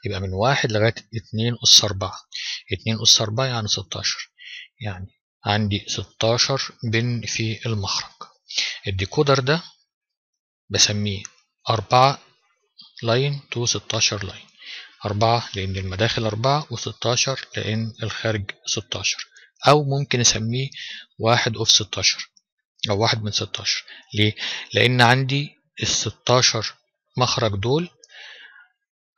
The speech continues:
هيبقى فيهم حالة واحدة بس هي اللي active لما أحط عليها كود معين زي ما شرحنا في السلايد اللي فاتت.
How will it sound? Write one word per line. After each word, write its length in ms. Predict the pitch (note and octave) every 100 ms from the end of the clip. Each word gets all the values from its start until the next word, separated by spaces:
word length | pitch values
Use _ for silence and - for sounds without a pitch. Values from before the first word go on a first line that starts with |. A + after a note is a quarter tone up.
| -
هيبقى 400 | A2 B2 B2 A2+
فيهم 500 | - C#3+ D3+ E3 F3+ -
حالة 640 | - - C3 A#2+ G#2 F#2+ -
واحدة 480 | A2+ B2 - A2 G#2+
بس 420 | B2+ E3+ - - -
هي 220 | B2+ B2
اللي 240 | A2+ G#2+ C#3
active 500 | - E3+ E3 - - _ _ _ _ _ _ -
لما 220 | A2+ G#2+
أحط 280 | - C3 -
عليها 300 | G#2 A#2+ A#2+
كود 300 | - B2 A#2+
معين 520 | G#2+ G2+ F2+ F2 - - _ _ _ - -
زي 100 | G#2
ما 60 | G2+
شرحنا 300 | A2 - A2
في 120 | G#2
السلايد 340 | - G2+ G2+
اللي 140 | F#2+ -
فاتت. 280 | - -